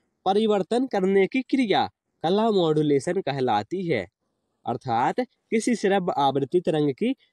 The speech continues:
जो कला होती है उसके अनुसार यदि वाहक तरंग की कला में परिवर्तन हो जाए तो उसे हम कला मॉड्यूलेशन कहेंगे। इसे संक्षेप में पीएम से प्रदर्शित करते हैं। और कला मॉड्यूलेशन में मॉड्यूलित तरंग का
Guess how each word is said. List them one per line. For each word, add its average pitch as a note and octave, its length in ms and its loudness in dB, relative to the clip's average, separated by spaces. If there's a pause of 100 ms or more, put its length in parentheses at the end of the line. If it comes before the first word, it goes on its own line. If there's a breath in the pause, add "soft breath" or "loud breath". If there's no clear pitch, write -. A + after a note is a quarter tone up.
(160)
जो F#3+ 200 2
कला G3+ 300 4
होती G3 360 2
है G3 80 2
उसके A#3 320 0
अनुसार A3+ 420 0
यदि F#3+ 260 0 (300 soft breath)
वाहक D#3 460 0
तरंग E3+ 240 0
की A3 140 -4
कला D#3 320 0
में F3+ 120 0
परिवर्तन D#3 600 0
हो B3 220 0
जाए D3+ 260 0 (280)
तो B3+ 60 -2
उसे G3+ 220 0
हम G3+ 200 -2 (260)
कला A3+ 220 2
मॉड्यूलेशन E3 680 2
कहेंगे। D#3 540 0
इसे D#3+ 260 0 (280)
संक्षेप D3+ 440 0
में G3 200 2 (340)
पीएम F3+ 360 0
से F#3+ 160 -2
प्रदर्शित D3+ 520 -2
करते B2+ 440 -2
हैं। C3+ 260 -4 (480)
और C3+ 280 0 (260)
कला A#3 240 2
मॉड्यूलेशन E3 680 2
में G3 180 0 (280)
मॉड्यूलित D3+ 560 2
तरंग D#3+ 320 0
का A3 140 0